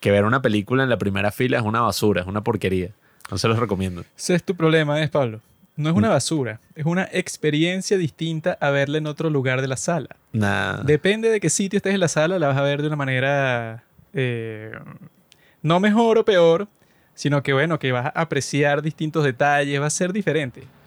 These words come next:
Speaker 1: Es como eso, pues, que, ay, estás viendo algo así en la noche, antes de irte a dormir, te acercas el teléfono para ver, no sé, un TikTok, un reel, y estás ahí, "Oye, no sé si esto es bueno para mi vista". La única diferencia es que la pantalla mide ocho metros,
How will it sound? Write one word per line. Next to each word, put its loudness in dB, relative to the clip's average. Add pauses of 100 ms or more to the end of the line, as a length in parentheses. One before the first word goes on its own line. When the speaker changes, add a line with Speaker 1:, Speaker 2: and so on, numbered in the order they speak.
(320)
Speaker 1:
Es 0
como 0
eso, 0
pues, 0
que, 2
ay, 2
estás -2
viendo -2
algo 0
así 0
en -2
la -2
noche, 0
antes -2
de 0
irte -2
a 4
dormir, 0
te 0
acercas 0
el -2
teléfono 0
para 2
ver, 0
no -6
sé, -4
un -2
TikTok, 0
un 0
reel, 0 (480)
y -2
estás -2
ahí, 2
"Oye, 2
no -2
sé 0
si 0
esto 0
es 2
bueno 2
para -2
mi 2
vista". 0 (400)
La 4
única 2
diferencia 0
es -6
que 0
la 2
pantalla 0
mide 0
ocho 0
metros, -2